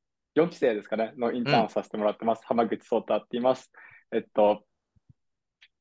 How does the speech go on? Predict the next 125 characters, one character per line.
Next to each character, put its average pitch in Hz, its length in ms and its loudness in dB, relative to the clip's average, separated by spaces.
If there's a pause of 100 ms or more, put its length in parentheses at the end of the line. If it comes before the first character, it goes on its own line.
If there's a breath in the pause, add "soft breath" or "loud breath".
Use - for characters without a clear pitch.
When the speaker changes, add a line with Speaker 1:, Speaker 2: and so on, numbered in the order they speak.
(120)
Speaker 1:
今 190 140 6
は 180 260 6
イ 135 60 -10
タ 131 140 0
リ 131 80 2
ア 131 40 2
の 127 120 -4
大 127 120 0
学 131 160 -6
生 - 120 -10
を 98 60 -8
し - 120 -18
な 104 80 -4
が 104 80 -2
ら、 110 260 -2 (300 soft breath)
Speaker 2:
う 98 100 -18
ん。 117 40 -4
Speaker 1:
も 117 80 -4
と 131 100 -6
も 131 140 -4 (560)
と 127 320 2 (200)
ず - 100 -10
っ - 20 -10
と 127 80 -2
ち - 100 -12
っ - 20 -20
ち - 60 2
ゃ 147 40 4
い 123 40 2
頃 117 140 -2
か 117 80 2
ら 110 80 4
サ - 100 -4
ッ 110 80 -4
カ - 100 -4
ー 110 40 2
を - 20 2
や 104 60 2
っ 101 60 -14
て 113 80 -6
い 107 40 -10
た 113 80 -2
の 110 80 -2
も 110 120 -2
あ - 20 0
っ 113 120 -8
て、 160 300 2
あ 117 100 -10
の、 107 280 -6 (1800)
海 139 200 2
外 120 200 6
だ 123 80 4
っ 123 40 -10
た 135 100 4
り 113 40 -2
と 113 60 -2
か - 100 -6
世 120 120 -4
界 123 180 4
中 123 160 2
の 135 340 0
そ 120 80 -8
の 113 80 -4
ス 113 80 -14
ポ 131 120 2
ー 120 40 0
ツ - 60 -8
に 110 80 -6
関 110 160 -8
わ 117 80 4
る - 20 6
よ 110 60 2
う - 20 -2
な 107 60 -4
仕 120 100 -10
事 113 220 0
を 104 40 -2
し - 60 -12
た 139 140 2
い 107 100 -2
と - 80 -6
思 113 120 0
っ - 40 -8
て - 60 0
る 107 80 0
時 - 140 -8
に、 101 100 -4
Speaker 2:
う - 20 -10
ん。 - 0 -
Speaker 1:
ス - 80 -18
ポ 110 120 0
ー - 40 -2
ツ - 80 -4
グ 107 80 2
ロ 107 140 6
ー 101 40 0
バ 107 120 4
ル 113 100 4
の 165 240 4
イ 131 60 -8
ン 120 80 -12
タ - 80 2
ー 113 40 4
ン - 40 2
を - 20 -4
見 101 140 -4
つ - 60 -20
け 101 100 -8
さ 104 120 -4
せ - 80 -14
て 104 80 -2
も 101 120 4
ら 104 80 6
っ - 80 -4
て、 - 80 0
あ 101 60 4
の、 98 220 0
応 107 120 2
募 101 120 -4
さ 104 120 -2
せ 104 80 -10
て 104 60 -2
も 101 100 0
ら 101 80 2
っ - 40 -8